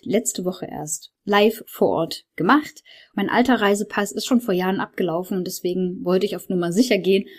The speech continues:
und den auch rechtzeitig fertig haben, den neuen Reisepass, bevor es dann im Sabbatical auch losgeht, weil das kann ich gar nicht leiden, wenn irgendwie so,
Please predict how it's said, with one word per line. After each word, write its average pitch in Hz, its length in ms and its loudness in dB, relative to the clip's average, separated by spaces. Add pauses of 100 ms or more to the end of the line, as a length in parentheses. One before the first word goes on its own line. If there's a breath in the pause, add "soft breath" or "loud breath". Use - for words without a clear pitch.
(160 loud breath)
und 190 140 2
den 190 100 2
auch - 200 -2
rechtzeitig 196 580 -4
fertig - 360 -6
haben, 175 240 -4
den 175 140 -2
neuen 175 280 -2
Reisepass, 185 680 -4 (340 soft breath)
bevor - 300 4
es 202 160 -2
dann 170 340 -2
im 220 140 6
Sabbatical 185 500 -2
auch - 160 -10
losgeht, 170 560 -6
weil 160 380 -4
das 190 180 -4
kann 269 160 8
ich 247 140 8
gar 180 140 2
nicht 180 180 2
leiden, 175 240 2
wenn 170 200 0
irgendwie 185 280 0
so, 165 260 0